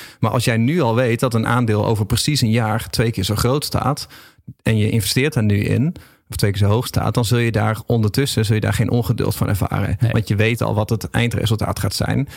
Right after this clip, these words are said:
Speaker 1: En dus is het heel makkelijk om geduldig te zijn. Je weet al honderd procent zeker wat er gaat komen. Dus het feit dat je het niet weet,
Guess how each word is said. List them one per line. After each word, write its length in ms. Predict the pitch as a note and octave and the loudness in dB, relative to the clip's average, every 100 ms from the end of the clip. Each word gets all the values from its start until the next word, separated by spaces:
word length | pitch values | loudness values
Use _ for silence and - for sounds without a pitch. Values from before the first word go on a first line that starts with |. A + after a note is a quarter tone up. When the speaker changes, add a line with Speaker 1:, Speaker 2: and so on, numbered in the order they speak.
| - | -10
Speaker 1:
En 120 | - A#2+ | -2 0
dus 80 | C3+ | 0
is 60 | |
het 100 | B2 | 2
heel 220 | A#2+ D3 | 2 2
makkelijk 400 | A#2 C#3 - A2 | 2 0 0 0
om 120 | A#2 A#2 | 0 0
geduldig 440 | A2+ B2+ D3 A2 | 0 2 0 -2
te 120 | - | -2
zijn. 280 | - - - - _ _ | -2 -2 -6 -10 _ _
Je 140 | A#2+ | -2
weet 200 | G#2+ G#2+ | 0 0
al 80 | G#2 | 2
honderd 220 | G#2+ G#2+ | 2 0
procent 220 | - G#2+ | 0 -2
zeker 280 | - A2+ A2 | 0 0 0
wat 140 | G#2 - | -2 -2
er 60 | |
gaat 220 | - - | -2 -2
komen. 360 | - A2 E2 - - - - - | 0 -2 -2 -4 -8 -20 -16 -2
Dus 160 | A2+ | -2
het 120 | - - | -2 -2
feit 180 | C3+ C3 | 0 0
dat 120 | B2 | 0
je 60 | A2+ | 0
het 80 | |
niet 220 | C#3 F3 A2+ | 0 2 2
weet, 460 | C#3 G#2 C#3+ - | 2 0 -2 -4